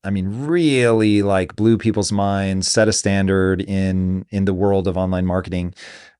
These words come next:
Um, what was it about that, that,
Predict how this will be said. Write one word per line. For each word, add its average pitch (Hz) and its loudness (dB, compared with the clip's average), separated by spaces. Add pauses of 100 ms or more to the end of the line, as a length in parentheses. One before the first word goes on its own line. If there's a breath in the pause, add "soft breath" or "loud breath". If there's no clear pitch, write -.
(120)
Um, 95 -2 (500)
what 101 0
was 120 4
it 104 2
about 95 0
that, 90 0 (460)
that, 95 -2